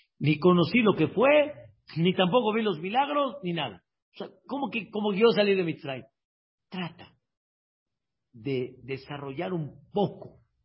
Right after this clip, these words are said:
la sensibilidad de lo que representa y lo que Dios espera de ti esta noche, ¿sí? Para que sientas un poco, "Wow, Mafi Mitlo, no hay como él". O sea, por lo menos en la noche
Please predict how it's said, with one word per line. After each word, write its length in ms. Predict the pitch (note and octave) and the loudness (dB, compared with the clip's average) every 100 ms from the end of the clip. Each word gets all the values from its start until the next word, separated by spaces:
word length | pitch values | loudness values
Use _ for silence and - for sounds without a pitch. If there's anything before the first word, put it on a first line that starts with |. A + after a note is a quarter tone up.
| _ _ _ _ _ | _ _ _ _ _
la 160 | C3+ B2+ | -12 -10
sensibilidad 1080 | - C#3+ C#3 - C#3 C3+ C#3+ E3 E3 - - _ _ _ _ _ | -8 -8 -8 -8 -10 -8 -2 2 2 0 -16 _ _ _ _ _
de 100 | E3 | -4
lo 140 | D3+ D3 | -2 -2
que 100 | C#3 | -2
representa 720 | C3+ - C3+ - G3 F#3+ D3+ | -4 -4 -6 0 2 2 0
y 60 | C#3 | 0
lo 140 | C3 | -2
que 100 | C#3 | 0
Dios 240 | D#3 F3 | 2 2
espera 380 | D#3 - E3 D#3 | -2 -4 -2 -2
de 180 | C#3 C3+ | -4 -6
ti 180 | D#3 C#3 | -4 -4
esta 240 | B2 D3+ | -2 -4
noche, 500 | D#3 D#3+ - A2+ A2+ _ _ _ _ _ _ | -2 -2 -2 -8 -8 _ _ _ _ _ _
¿sí? 460 | - C#3 D3+ G3 - - _ _ | -6 0 0 -2 -16 -20 _ _
Para 220 | D#3 D#3+ | -8 -6
que 140 | E3 D#3+ - - | -6 -8 -8 -4
sientas 540 | A3 B3 F3+ F#3+ - | 0 0 0 -2 0
un 220 | F#3+ F3+ | -2 -2
poco, 600 | - F#3+ - D#3 C3 - - | -2 -2 -2 -6 -6 -12 -2
"Wow, 560 | - - - - - - _ - | 2 2 0 -4 -14 -20 _ -2
Mafi 300 | A#2 - D3 | -2 0 -4
Mitlo, 380 | D3+ A#2+ G#2+ _ _ - | -4 -10 -14 _ _ -2
no 100 | - | -2
hay 100 | F#3+ | -2
como 220 | D#3 A#2+ | -4 -6
él". 160 | - _ - | -12 _ -20
O 720 | - _ _ _ _ _ - | -20 _ _ _ _ _ -4
sea, 120 | G3 | -2
por 140 | G3 | 2
lo 80 | G3+ | 4
menos 240 | B3 C#4+ G#3+ | 4 4 4
en 100 | G#3 | 2
la 100 | G#3 | 4
noche 520 | B3+ - C#4 C#4 | 2 2 0 0